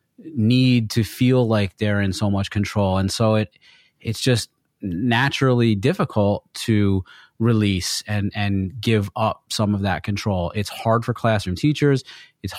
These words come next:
it's definitely hard for administrators, and, and teachers feel that. And I think they felt it more so than ever over the last few years during the pandemic, as, you know, more and more kind of policies were, were in place and things that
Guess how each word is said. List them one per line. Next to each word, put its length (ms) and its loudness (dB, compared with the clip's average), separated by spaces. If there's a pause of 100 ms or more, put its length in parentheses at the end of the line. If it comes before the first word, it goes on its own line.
(100)
it's 180 -4
definitely 320 0
hard 240 4
for 140 2
administrators, 800 2 (360)
and, 400 0
and 320 -2 (160)
teachers 480 0 (280)
feel 220 4
that. 280 -2
And 100 0
I 80 2
think 200 0
they 100 2
felt 320 0
it 100 0
more 220 2
so 180 2
than 100 2
ever 300 2
over 140 2
the 80 2
last 300 2
few 100 0
years 540 4 (440)
during 420 2
the 180 2
pandemic, 720 2
as, 320 0 (380)
you 80 -6
know, 80 0
more 280 4
and 100 4
more 460 4
kind 300 2
of 380 0
policies 800 2
were, 340 2
were 200 0
in 160 2
place 600 0
and 180 -2
things 340 0
that 240 0